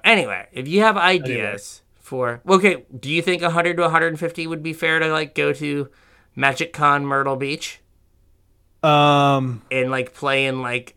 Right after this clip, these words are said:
Speaker 1: the main event, whatever that would
Speaker 2: were
Speaker 1: be?
Speaker 2: it, were it a couple years ago, and, like, were it previous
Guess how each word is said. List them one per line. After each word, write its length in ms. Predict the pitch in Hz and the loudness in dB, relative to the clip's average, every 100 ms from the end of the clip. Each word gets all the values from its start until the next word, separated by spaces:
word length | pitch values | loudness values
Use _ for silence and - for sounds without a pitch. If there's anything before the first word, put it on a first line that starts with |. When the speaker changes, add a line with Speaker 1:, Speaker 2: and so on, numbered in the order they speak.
| - | -12
Speaker 1:
the 160 | 117 | -8
main 220 | 120 120 | -6 -6
event, 400 | 120 117 131 151 - _ _ | -6 -6 -6 -8 -16 _ _
whatever 280 | - 123 113 | -8 -6 -4
that 140 | 123 139 | -2 0
would 100 | 147 | 4
Speaker 2:
were 360 | 165 175 180 | 6 6 4
Speaker 1:
be? 60 | - | 0
Speaker 2:
it, 680 | _ _ _ _ _ - 123 | _ _ _ _ _ -14 0
were 240 | 156 165 | 2 4
it 160 | 165 160 | 4 2
a 100 | 156 | -4
couple 320 | - 147 147 | -6 -6 -4
years 300 | 135 135 143 | -4 -4 -6
ago, 300 | 160 170 180 170 _ _ _ _ _ _ _ _ | -4 -4 -4 -6 _ _ _ _ _ _ _ _
and, 360 | 143 139 131 98 | -6 -6 -6 -8
like, 220 | 156 143 131 | -2 -2 -2
were 440 | 202 151 165 175 | -6 2 6 6
it 200 | 175 160 | 6 2
previous 720 | - 170 156 160 165 151 - | 2 4 6 4 2 0 -8